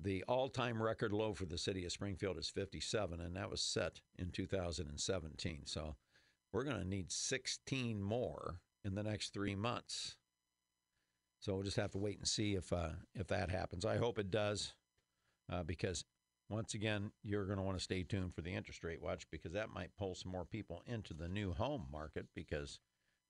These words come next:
of what's going on with interest rates. Currently, there's one thousand three hundred forty homes for sale. That's an all-time record low for this time of year. So home sellers, you've got the least amount of competition. So when's the best time to sell?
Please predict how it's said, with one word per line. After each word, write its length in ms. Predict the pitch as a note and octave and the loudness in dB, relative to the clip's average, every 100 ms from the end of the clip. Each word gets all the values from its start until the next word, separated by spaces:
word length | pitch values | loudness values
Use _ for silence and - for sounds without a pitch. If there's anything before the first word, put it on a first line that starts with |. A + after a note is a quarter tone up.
| - | -4
of 60 | |
what's 180 | F2 E2 | -4 -2
going 280 | F#2+ F2 E2+ | -2 -2 -2
on 300 | F2 E2+ D2+ - _ | -4 -4 -8 -12 _
with 200 | G#2 F2 - _ _ _ _ - | -10 -8 -10 _ _ _ _ -6
interest 360 | A#2+ - E2+ - | -6 -4 -6 -8
rates. 460 | D2+ - - - - _ _ _ _ - - - - _ _ | -10 -10 -10 -10 -12 _ _ _ _ -20 -20 -20 -20 _ _
Currently, 380 | D#3+ E3 D#3+ D#3+ | 2 4 4 4
there's 360 | C3 A#2+ G2+ | 4 4 2
one 160 | A#2 C3+ | 0 2
thousand 340 | C#3 C#3 A2+ | 4 2 0
three 160 | G2+ C3+ | 0 2
hundred 200 | C3 A2 | 2 2
forty 240 | B2 B2 | 2 2
homes 220 | G#2+ A#2 - | 2 2 0
for 100 | A2 | 0
sale. 200 | A#2 A2+ | 2 2
That's 200 | G#2 G2+ | 2 0
an 60 | |
all-time 340 | F#2+ G2+ G2+ G2 | 0 2 2 4
record 240 | F#2 G2 | 2 2
low 160 | F#2+ G2+ | 2 2
for 120 | G2 | 0
this 200 | F#2 - | 0 2
time 240 | G#2 G2 | 0 2
of 60 | F#2 | 2
year. 200 | F#2 G2 | 2 2
So 180 | - F2+ | 2 2
home 220 | G2+ F#2+ | 2 0
sellers, 320 | F2+ G2 G2+ | 0 0 0
you've 140 | F2+ | -2
got 160 | D#2 F2+ | -2 -2
the 60 | E2+ | -2
least 260 | G#2 - | -2 0
amount 180 | G2+ F#2 | 0 -2
of 60 | E2+ | 0
competition. 680 | F#2+ F#2 - - F2 E2 | -2 -2 -2 -2 -2 -4
So 280 | D#2+ F#2 E2+ - - - _ _ | -2 -2 -2 -6 -20 -20 _ _
when's 200 | A2+ A2+ | -2 -2
the 60 | F#2 | 2
best 240 | G#2+ A2 | 0 2
time 200 | G#2+ G#2+ | 2 2
to 80 | F#2+ | 2
sell? 360 | - A2+ A#2 | 2 2 2